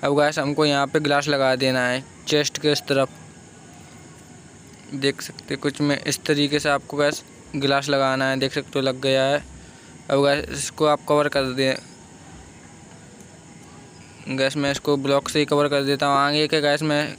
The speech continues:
glass लगा दूँगा आगे। कुछ इस तरीके से आपको glass लगाने हैं। Guys अगर channel पर नया आए तो video को like और channel को subscribe कर देना। Guys हम आपके लिए ऐसी video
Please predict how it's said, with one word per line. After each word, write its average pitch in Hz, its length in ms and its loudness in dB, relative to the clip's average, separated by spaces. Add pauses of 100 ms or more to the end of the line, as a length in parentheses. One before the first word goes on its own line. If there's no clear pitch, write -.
glass 139 360 0
लगा 139 260 2
दूँगा 143 320 2
आगे। 151 240 0 (1300)
कुछ 147 160 -2
इस 143 140 0
तरीके 143 340 0
से 151 60 -2
आपको 143 200 -2
glass 139 280 0
लगाने 139 380 0
हैं। 143 220 -2 (880)
Guys 143 140 2
अगर 151 160 2
channel 151 280 2
पर 147 120 0
नया 143 260 2
आए 143 120 0
तो 151 260 2
video 147 340 2
को 147 100 -2
like 139 220 0
और 151 100 4
channel 147 320 0
को 151 120 0
subscribe 143 420 0
कर 139 160 2
देना। 139 360 0 (600)
Guys 139 180 0
हम 147 60 2
आपके 139 320 0
लिए 143 220 4
ऐसी 147 140 0
video 143 380 2